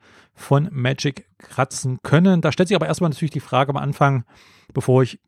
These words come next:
drauf antworte, was bedeutet denn eigentlich größer, ne? Also was heißt denn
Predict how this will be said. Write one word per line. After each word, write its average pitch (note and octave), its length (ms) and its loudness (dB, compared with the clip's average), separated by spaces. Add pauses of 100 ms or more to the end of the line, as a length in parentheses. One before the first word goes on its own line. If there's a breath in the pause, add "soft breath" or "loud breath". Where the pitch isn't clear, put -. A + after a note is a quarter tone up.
(140)
drauf C3 500 -4
antworte, C3+ 580 2
was - 220 -4
bedeutet C#3 400 0
denn G#2+ 140 -2
eigentlich G#2 260 -10
größer, G#2 540 -6
ne? B2 240 -2
Also B2 180 -2
was C#3 240 -2
heißt C#3 280 0
denn D#3 220 4